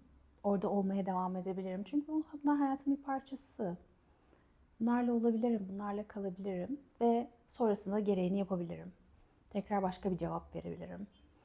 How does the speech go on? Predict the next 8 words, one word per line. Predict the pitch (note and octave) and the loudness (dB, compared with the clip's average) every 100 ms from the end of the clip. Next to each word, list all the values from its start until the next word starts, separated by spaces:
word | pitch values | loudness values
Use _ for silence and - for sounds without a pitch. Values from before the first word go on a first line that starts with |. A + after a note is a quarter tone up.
| _ _ G#3 | _ _ -8
Düşünebilirim, | - A3+ A3+ A3 F#3+ E3 F3+ - - - - - - _ _ - | -2 0 2 0 -2 -4 -8 -10 -20 -20 -20 -20 -20 _ _ -20
sorabilirim. | - G3+ G3 F#3 F#3 F3+ E3+ - _ _ _ - _ F3+ | -2 0 2 2 0 -2 -4 -12 _ _ _ -20 _ -2
Muhakeme | F3+ F3 F3+ F#3 F#3 F#3 - - - - | 0 0 0 0 0 -4 -10 -20 -20 -4
yeteneğimi | G3+ F#3+ F#3+ F3+ F#3 F#3+ | -2 0 2 2 2 0
kullanabilirim. | F#3 F3+ F3 E3+ E3 E3+ F3+ - - | -2 0 0 -4 -8 -10 -14 -20 -8
Gerçekten | F3+ F3 G3 - G3+ F#3+ | -6 -6 -8 -4 -2 -2
ne | |
istediğimi | - - - F#3 F#3+ G3+ | -6 -4 0 0 2 2